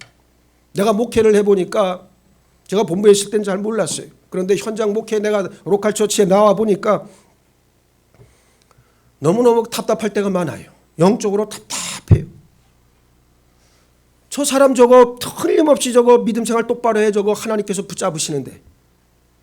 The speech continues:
안 돼요. 아무리 권면하고 권면하고, 권면할 때만 잠깐 듣는 척하지 돌아서면 잊어버려요. 그리고 세상을 향해 달려나가요.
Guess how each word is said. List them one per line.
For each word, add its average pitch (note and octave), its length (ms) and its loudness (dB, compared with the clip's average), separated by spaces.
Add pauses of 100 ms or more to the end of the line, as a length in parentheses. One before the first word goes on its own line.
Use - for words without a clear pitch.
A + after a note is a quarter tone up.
(160)
안 A3+ 260 -2
돼요. - 340 2 (840)
아무리 C#4 220 2
권면하고 A#3+ 560 2
권면하고, A3 420 0
권면할 A#3+ 380 2
때만 B3 180 0 (180)
잠깐 A#3+ 380 -6
듣는 A#3 240 -4
척하지 A3 680 -4 (180)
돌아서면 A#3 640 -2
잊어버려요. A#3 560 -6 (580)
그리고 A3 220 -4
세상을 A3 360 -2
향해 G#3+ 140 0
달려나가요. E3+ 560 -10